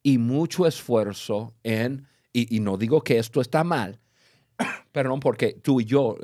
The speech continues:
<laughs> lo hemos hecho en nuestras organizaciones, pero hay muchas organizaciones que pasan tanto tiempo y gastan tanto dinero en desarrollar su visión y su misión,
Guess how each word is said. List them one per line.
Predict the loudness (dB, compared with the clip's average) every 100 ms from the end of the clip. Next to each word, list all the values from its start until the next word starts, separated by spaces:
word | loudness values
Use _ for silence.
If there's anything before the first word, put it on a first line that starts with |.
| -8
<laughs> | -6 -4 4
lo | 4
hemos | 4 0
hecho | 0 0 -2
en | 0
nuestras | -2 -4 -8 -10 -4
organizaciones, | -2 -2 -8 -8 -8 -8 -10 -14 _ -20 -20 -20 -20 _
pero | 2 2 2
hay | -2
muchas | 0 0 0 0 0
organizaciones | 0 -2 -4 -4 -8 -6 -8 -6
que | -8
pasan | -4 -4 -2 -6 -6 _ _ _ _ _
tanto | -2 -2 -2 -6
tiempo | -4 -4 -4 -8 -8
y | -4
gastan | -4 -4 -6
tanto | -4 -4 -2
dinero | -2 -2 -2 -2
en | -4
desarrollar | -4 -8 -10 -10 -6 -4 -4 -6
su | -10
visión | -12 -12 -12 -10 -10 -12
y | -14
su | -16 -16
misión, | -16 -14 -12 -12